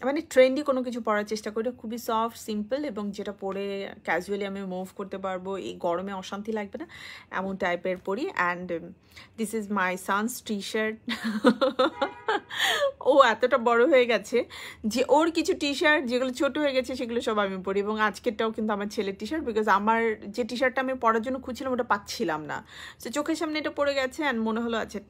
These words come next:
ওকে, it's from Puma, and মনে হয়েছে, "চলো, আমি পরে ফেলি।" উম,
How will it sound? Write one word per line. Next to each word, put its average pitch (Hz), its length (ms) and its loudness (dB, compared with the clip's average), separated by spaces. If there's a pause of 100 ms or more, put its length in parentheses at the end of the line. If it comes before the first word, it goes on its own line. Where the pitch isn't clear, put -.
ওকে, 196 580 -8
it's - 140 -12 (100)
from 202 140 0 (160)
Puma, 220 600 -2
and 190 120 -8
মনে 185 220 -6
হয়েছে, 196 300 -10
"চলো, 226 520 -6 (680)
আমি 202 200 -4
পরে 208 260 -4
ফেলি।" 196 440 -6 (4000)
উম, 220 960 -4